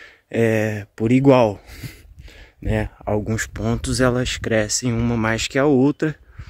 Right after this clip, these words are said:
mas enfim, é, a colheita ela é muito variada, né? Mas olha que terra, gente,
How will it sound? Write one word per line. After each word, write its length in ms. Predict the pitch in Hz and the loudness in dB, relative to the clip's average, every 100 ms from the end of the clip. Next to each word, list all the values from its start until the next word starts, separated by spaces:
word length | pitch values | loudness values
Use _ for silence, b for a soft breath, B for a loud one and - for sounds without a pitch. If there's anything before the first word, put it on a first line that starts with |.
| B B B B _ - - _ _ - | B B B B _ -20 -20 _ _ -4
mas 360 | 107 110 110 | 0 2 2
enfim, 440 | 135 131 - 104 90 B B B B B B B B B B | 0 0 -2 -4 -4 B B B B B B B B B B
é, 640 | - 104 104 104 98 95 B B B B B B B B B B B B B B B B - - _ _ _ b b b b - | -8 -4 -2 -2 -4 -6 B B B B B B B B B B B B B B B B -16 -16 _ _ _ b b b b -10
a 380 | 101 101 95 - | -6 -6 -8 -12
colheita 640 | - 110 104 107 113 - 117 | -4 -2 0 0 -2 -4 -2
ela 240 | 120 113 123 | 0 2 2
é 60 | |
muito 280 | 120 120 123 | 2 0 0
variada, 640 | 123 131 139 110 101 101 - b b b _ | 0 2 4 2 -2 -6 -12 b b b _
né? 160 | 107 104 b b b b b b b _ _ - - - - | -8 -8 b b b b b b b _ _ -20 -20 -20 -12
Mas 380 | 95 104 104 104 | -4 -2 -2 0
olha 220 | 104 143 | 0 -2
que 180 | - 185 | -4 -8
terra, 500 | - 123 104 101 92 | 0 0 0 -4 -8
gente, 420 | 95 101 - | -10 -10 -12